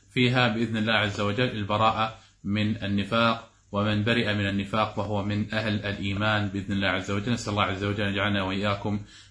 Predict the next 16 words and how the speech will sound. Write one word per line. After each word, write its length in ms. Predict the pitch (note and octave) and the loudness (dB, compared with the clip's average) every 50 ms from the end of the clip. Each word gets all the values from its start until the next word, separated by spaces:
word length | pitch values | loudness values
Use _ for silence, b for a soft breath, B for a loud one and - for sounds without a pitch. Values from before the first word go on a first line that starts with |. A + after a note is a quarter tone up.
| B | B
من 140 | G2+ G2+ F2 | -2 -2 0
أهل 240 | G2 G2 F#2+ G2+ G2+ G2 G2+ - - | 0 0 0 0 0 -2 -4 -6 -8
الإيمان. 480 | G2+ - G2 G2 F#2+ G2 F#2 E2 D#2+ - - B B B B B B B B B B - - - _ _ - - - - - b b b b b b b b | -6 -6 -4 -4 -2 -2 -2 -4 -4 -8 -14 B B B B B B B B B B -20 -20 -20 _ _ -20 -20 -20 -20 -20 b b b b b b b b
يقول 280 | B2 B2 - G3+ G3 F3+ | 0 6 8 8 8 10
النبي 320 | D#3+ D3+ D3 D3+ F3 D#3+ | 8 8 6 6 4 2
صلى 100 | - - | 2 2
الله 120 | C3+ C3 | 2 2
عليه 100 | B2+ B2 | 2 2
وسلم 200 | B2+ D3 C#3+ C3 | 2 2 2 2
في 120 | B2 C#3 C3+ | 4 4 4
هذا 120 | C3+ C3 | 4 4
الحديث: 300 | A#2+ A#2+ B2+ C#3+ D3 C3 | 2 2 2 0 0 2
"ولو 300 | C3 C3+ C#3+ D3 C#3 C3 | 2 4 4 6 6 6
يعلمون 640 | C3 C3 A#2 B2 B2+ B2+ B2 C3+ D3+ E3 D#3+ D3 B2+ | 6 6 4 4 2 2 4 4 4 4 4 6 4
ما 200 | B2 B2+ B2 A#2+ | 4 4 4 2
فيهما 580 | - - A2 G2+ G2 A#2 A2 G2+ F#2 E2+ - | 2 0 -2 0 0 0 -2 -2 -2 -4 -8